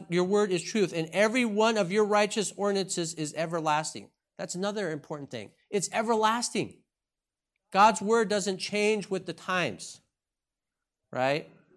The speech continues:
I don't want to get too pol-, political, but in the beginning, God created man and woman, right? That's the same today as it was back then.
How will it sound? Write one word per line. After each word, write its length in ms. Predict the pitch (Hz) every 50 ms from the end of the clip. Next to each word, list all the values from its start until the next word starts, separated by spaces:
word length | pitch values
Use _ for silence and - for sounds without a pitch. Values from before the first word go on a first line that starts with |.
| _ _ _ _ _ _ _ _ _ _
I 80 | - 127
don't 120 | 139 156
want 140 | 180 185 185
to 60 | 190
get 80 | 175 -
too 120 | 202 196
pol-, 240 | 190 - 208 202 208
political, 520 | 202 - - 196 202 202 196 185 175 180
but 360 | 165 156 156 139 - - - _ _ _ _ _ _ _ _ _ _ _
in 160 | - 143 165
the 80 | 175 180
beginning, 440 | 196 208 180 180 196 190 196 196 190
God 280 | 185 175 170 180 175
created 300 | - 196 180 180 175 170
man 240 | 165 170 175 180 180
and 280 | 185 185 180 175 175 175
woman, 380 | 165 175 175 160 127 104 95 - _ _ _ -
right? 380 | - 117 131 147 165 - - - _ _ _ _ _ _ _ _ _ _ _ _ _ _ _ _ - - _ _ _ _ _ _ _ _ _ _ _ _ -
That's 280 | 127 151 180 202 190 -
the 80 | 208
same 300 | 180 - 208 202 202 196
today 480 | 196 196 165 156 170 180 190 208 214 196
as 140 | 185 185 175
it 80 | 185
was 180 | 170 180 175 170
back 300 | 175 170 156 151 151 -
then. 220 | 139 117 107 101